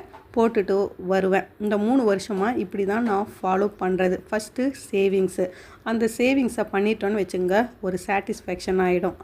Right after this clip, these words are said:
அதுக்கு அடுத்தது பக்கத்துலேயே ஒரு பேக்கரி இருக்கும். அந்த பேக்கரியில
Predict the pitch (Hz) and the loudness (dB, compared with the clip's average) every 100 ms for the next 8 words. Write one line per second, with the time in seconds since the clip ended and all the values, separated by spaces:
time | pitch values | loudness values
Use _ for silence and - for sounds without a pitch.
0 | 190 185 185 190 185 196 190 240 320 - | -4 -4 -4 -4 -4 -2 2 2 2 -8
1 | - - - 240 - 277 233 233 202 180 | -20 -10 -2 0 0 0 2 2 2 0
2 | 185 185 202 185 180 190 - - - 202 | -2 -2 0 -2 0 -6 -8 -20 -10 -2
3 | 196 185 190 190 208 190 | 0 2 0 0 0 2